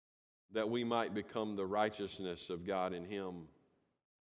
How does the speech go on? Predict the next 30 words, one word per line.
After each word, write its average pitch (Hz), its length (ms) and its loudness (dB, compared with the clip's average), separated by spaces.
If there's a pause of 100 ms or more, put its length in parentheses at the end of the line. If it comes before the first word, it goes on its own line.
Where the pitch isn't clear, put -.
(480)
God, 117 200 10
I 117 80 10
pray 123 320 6
that 107 180 0
you 113 80 0
would 98 140 -2
teach 123 240 -2
us 98 140 -4
according 113 400 0
to 101 40 -4
your 98 140 0
word. 131 400 6
We 107 120 0
pray 113 240 4
that 107 40 0
your 98 140 0
Holy 107 260 2
Spirit 117 400 0
would 95 140 -2
speak. - 640 -4
God, 104 200 4
I 101 80 4
pray 107 320 0
that 101 220 -6
you 107 60 -2
would 104 120 -2
not 110 260 -2
use 101 300 -6
my 110 300 0
words 107 540 -2